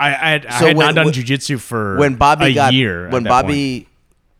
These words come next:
Speaker 1: point.
Speaker 2: moved to Dean and University, is that how you, did you follow him?
Speaker 1: Yeah, no, yeah, and that's when he, so when, when Paul and them poached Bobby,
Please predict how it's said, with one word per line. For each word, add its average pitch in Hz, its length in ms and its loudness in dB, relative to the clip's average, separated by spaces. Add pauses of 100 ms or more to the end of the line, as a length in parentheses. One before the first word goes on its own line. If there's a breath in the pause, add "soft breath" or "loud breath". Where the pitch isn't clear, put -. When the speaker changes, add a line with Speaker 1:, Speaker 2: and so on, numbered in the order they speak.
Speaker 1:
point. 104 100 -10
Speaker 2:
moved 123 560 -2
to 113 240 -4
Dean 113 340 -4
and 113 140 -6
University, 110 580 -6
is 90 140 -8
that 104 180 -2
how 104 160 -6
you, 101 200 -8
did 95 260 -12
you 98 60 -8
follow 98 380 -4
him? 143 200 -8 (600)
Speaker 1:
Yeah, 117 320 -4
no, 143 160 -2
yeah, 131 360 -2
and 95 160 -8
that's 123 160 -6
when 135 120 -4
he, 120 280 -6 (320)
so 113 420 -4 (420)
when, 117 300 -12
when 107 380 -12
Paul 135 460 -4
and 98 320 -8
them 98 160 -6
poached - 480 -10 (760)
Bobby, 95 460 -4